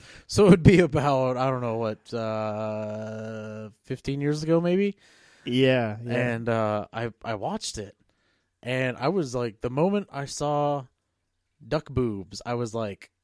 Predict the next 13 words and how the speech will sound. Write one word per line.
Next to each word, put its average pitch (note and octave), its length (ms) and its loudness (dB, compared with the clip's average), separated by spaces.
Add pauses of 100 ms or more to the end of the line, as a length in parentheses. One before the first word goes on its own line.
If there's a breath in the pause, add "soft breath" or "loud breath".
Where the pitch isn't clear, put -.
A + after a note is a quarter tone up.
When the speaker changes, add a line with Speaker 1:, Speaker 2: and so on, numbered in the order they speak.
(360)
Speaker 1:
"I'm B2+ 160 -4
out, A2 180 -2
guys. G#2+ 280 -4
I'm C#3+ 120 0
out. C3+ 180 4
Speaker 2:
<laughs> F3 40 0
Oh, D#3 240 2
Speaker 1:
I'm C#3+ 80 0
out. D3 260 2
Speaker 2:
boy. B2+ 520 4
Speaker 1:
I'm D3 120 0
out." E3+ 280 6 (200)
<laughs> F#3 120 0